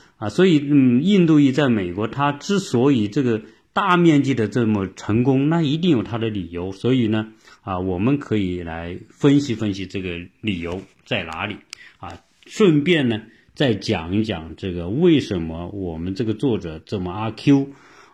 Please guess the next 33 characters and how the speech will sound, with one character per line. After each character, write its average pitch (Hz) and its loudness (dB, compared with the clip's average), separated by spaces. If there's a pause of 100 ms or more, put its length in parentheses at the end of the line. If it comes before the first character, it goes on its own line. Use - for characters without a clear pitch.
啊， 85 -12
我 90 -8
觉 98 -6
得 104 -4
是 92 -8 (240)
有 123 2
点 123 2
愚 110 2
民 98 4
啊， 90 -6
愚 101 0
民 104 0
的 92 -4
倾 101 0
向 98 -4
啊。 92 -10 (960)
那 175 4
说 185 4
到 170 4
这 156 0
个 139 6
印 151 6
度 107 2
啊， 80 -12
这 110 -2
个 92 -4
现 165 2
在 123 0
呢， 95 -4
美 98 0
国 120 2
国 117 0
内 120 0